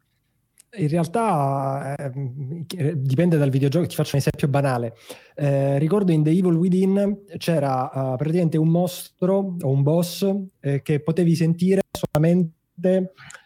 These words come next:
dagli speaker del DualSense. Un gioco del genere, per esempio, era pensato, eh, che in quel frangente doveva essere giocato con le casse, perché se tu lo giocavi con le cuffie ti perdevi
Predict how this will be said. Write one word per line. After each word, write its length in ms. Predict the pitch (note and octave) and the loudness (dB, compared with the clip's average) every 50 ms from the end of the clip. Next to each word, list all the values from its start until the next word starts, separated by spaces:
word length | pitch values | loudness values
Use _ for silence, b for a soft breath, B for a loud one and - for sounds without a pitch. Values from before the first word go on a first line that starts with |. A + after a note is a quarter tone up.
| B B | B B
dagli 300 | - C#3+ D3+ D3+ D3+ D#3+ | -2 0 0 2 2 0
speaker 400 | - - - F#3 F3 F#3+ E3+ D#3 | -2 -2 -2 -2 0 2 0 2
del 160 | D3+ D3+ C#3+ | 0 0 0
DualSense. 680 | C3+ C3+ B2+ - - - A#2+ A#2 A2+ G#2+ - - - _ _ _ _ _ _ _ B B B B B B _ - | 0 -2 -2 -4 -6 -6 -6 -6 -8 -10 -12 -14 -18 _ _ _ _ _ _ _ B B B B B B _ -2
Un 120 | D#3+ E3 | 0 2
gioco 200 | E3+ G#3+ F#3+ F#3 | 4 4 4 4
del 140 | E3+ F3+ F3+ | 4 4 4
genere, 360 | E3+ F#3 F#3 F#3+ G3+ F#3+ F3 | 4 4 4 4 4 2 2
per 120 | D#3+ E3 F3 | 2 2 2
esempio, 400 | E3+ F#3 F#3 F#3+ E3+ F3 D#3 D3+ | 2 2 2 2 2 2 2 4
era 420 | D3+ C#3+ C3+ C3 C3+ - - D#3+ | 4 2 2 0 0 -2 -6 -6
pensato, 800 | C3 - F3 F3 E3 - - F3 D#3+ C3+ B2+ B2+ - B2+ C3 - | -2 0 2 2 2 2 0 0 0 0 -2 -2 -2 -4 -4 -4
eh, 260 | C3+ D#3 D3+ C#3+ C#3+ | -4 -4 -4 -4 -4
che 140 | - - E3+ | -4 -2 -4
in 240 | E3+ E3 C#3 D3 D3 | -2 0 0 0 0
quel 220 | - - F3 E3 D#3 | 0 0 0 0 0
frangente 560 | - F3+ F3 F3+ F3 E3+ F3 F3+ F#3 E3+ E3 | 0 0 0 2 4 4 4 2 2 2 2
doveva 280 | C#3+ D3+ D#3 D#3 D#3+ | 2 2 2 2 2
essere 280 | D#3+ D3 - - D3+ D#3 | 2 0 0 0 -2 0
giocato 640 | D3 D#3+ E3 D#3+ D#3 D#3+ D#3 D3+ C#3+ C#3 C#3 - _ _ | 0 0 0 0 0 0 0 0 -2 -2 -4 -6 _ _
con 140 | - - C#3 | -8 -6 -4
le 80 | C3 C3 | -2 0
casse, 540 | B2+ F#3+ - - - - - - C#3 B2 - B B B B B | -2 -2 -2 -2 -6 -6 -6 -6 -8 -8 -8 B B B B B
perché 180 | - E3+ - E3+ | -8 -6 -4 -4
se 100 | - E3 | -4 -2
tu 80 | D#3 F3 | 0 0
lo 100 | E3+ E3 | 0 2
giocavi 300 | D3+ E3+ F3 F#3 F3+ E3+ | 2 2 2 2 2 0
con 140 | - E3 D#3+ | 0 0 0
le 100 | F3 F3 | 0 0
cuffie 380 | E3+ F3+ E3+ - - F#3 E3+ E3 | 0 -2 -4 -2 -2 -2 -2 0
ti 100 | D#3+ D3+ | -2 -2
perdevi 680 | - E3+ E3+ E3+ E3 E3+ E3 E3+ E3 E3+ F3 F3+ - | -2 0 0 0 0 2 2 2 2 2 2 0 0